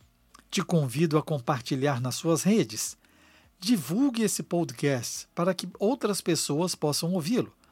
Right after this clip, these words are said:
Os nossos colegas precisam pensar nesse assunto. E deixe seu like onde nos ouvir. Isso aumenta a divulgação do nosso projeto.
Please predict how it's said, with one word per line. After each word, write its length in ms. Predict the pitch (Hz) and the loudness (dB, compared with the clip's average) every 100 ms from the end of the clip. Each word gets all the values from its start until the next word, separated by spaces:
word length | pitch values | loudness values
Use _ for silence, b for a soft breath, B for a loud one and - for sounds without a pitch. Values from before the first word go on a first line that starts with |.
| b b b - | b b b -4
Os 140 | 151 | -2
nossos 340 | 139 131 160 - | 0 -2 -4 -2
colegas 540 | 160 143 170 170 - | 0 2 2 0 -4
precisam 680 | - 165 160 - 139 147 143 | -4 -2 0 0 -2 -2 -2
pensar 520 | 214 208 - 175 143 | 0 0 2 0 2
nesse 240 | 143 131 | -2 -4
assunto. 520 | 117 - 170 123 - b b b b b b _ | -6 -4 -4 -6 -12 b b b b b b _
E 80 | 233 | 0
deixe 320 | 143 117 - | 2 0 0
seu 200 | - 233 | 0 0
like 380 | 226 123 151 - | 0 -2 -2 -4
onde 240 | 131 117 | -4 -4
nos 160 | 127 127 | -4 0
ouvir. 380 | 196 190 202 - b b b _ _ _ _ _ - | 2 2 0 -2 b b b _ _ _ _ _ -2
Isso 240 | 233 - | -2 2
aumenta 540 | 233 139 165 214 180 156 | 0 2 4 2 2 0
a 60 | |
divulgação 760 | 139 147 156 165 131 - 165 180 | 0 -2 -2 -2 0 0 -2 -4
do 100 | 139 | -2
nosso 280 | 135 120 - | -4 -4 -6
projeto. 600 | 123 110 131 110 - | -6 -4 -4 -6 -12